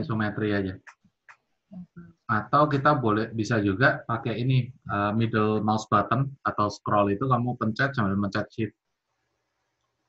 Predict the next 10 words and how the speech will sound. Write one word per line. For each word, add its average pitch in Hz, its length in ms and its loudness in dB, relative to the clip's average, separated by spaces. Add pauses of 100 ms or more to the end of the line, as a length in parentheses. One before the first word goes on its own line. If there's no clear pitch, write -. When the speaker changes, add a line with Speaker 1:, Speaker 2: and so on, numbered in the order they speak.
(1500)
Speaker 1:
Mid 113 220 -4
mouse 113 240 0
button 104 320 -2
sama, 113 240 2
Speaker 2:
Oh, 196 240 0
Speaker 1:
sama 202 160 -4
shift. 151 240 -4
Speaker 2:
gini. 147 80 -4
Speaker 1:
Nah, 90 240 0
oke. 92 180 -6